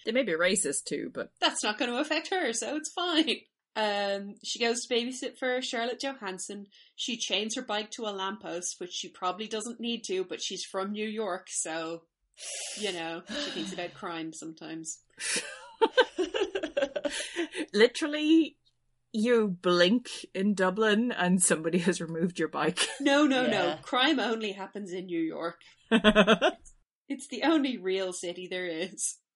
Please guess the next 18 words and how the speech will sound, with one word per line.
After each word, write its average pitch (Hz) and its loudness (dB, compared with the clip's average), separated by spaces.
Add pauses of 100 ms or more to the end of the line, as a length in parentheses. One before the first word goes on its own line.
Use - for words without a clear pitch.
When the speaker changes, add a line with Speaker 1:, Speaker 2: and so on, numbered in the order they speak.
(140)
Speaker 2:
Stacey 330 -2
babysits 262 -2
Charlotte. 240 -2
It - -2
goes 240 0
great. 202 -4 (140)
She - -10
goes 302 4
to 277 -6
a 254 -6
club 214 -6
meeting. 196 -8 (440)
Mallory 262 2
is 247 -4
whining 196 -4
again. 185 -6 (240)
Speaker 3:
Oh, 240 -10
yeah. 208 -8